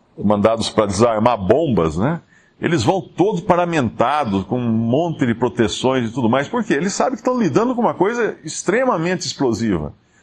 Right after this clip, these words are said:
Pode ser um pacotinho do tamanho de um maço de cigarro,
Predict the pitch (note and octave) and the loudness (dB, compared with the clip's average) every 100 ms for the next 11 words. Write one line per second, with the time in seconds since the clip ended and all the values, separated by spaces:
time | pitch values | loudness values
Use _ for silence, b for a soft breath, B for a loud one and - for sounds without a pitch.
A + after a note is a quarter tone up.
0 | b b b - F#3+ - A#3+ A3 A#3 G3+ | b b b -2 0 0 0 0 0 0
1 | D#3 F3 A#3 G#3 E3 E3+ D#3+ E3+ G#3+ G#3 | 0 -2 0 0 0 0 0 0 -2 -2
2 | G#3+ E3+ B2+ G#2 A#2+ E3 - C#3+ A#2+ F#2 | -2 -2 0 0 0 -2 -4 -4 -2 0
3 | C#3 F#3 B2 F#2+ | 2 2 0 0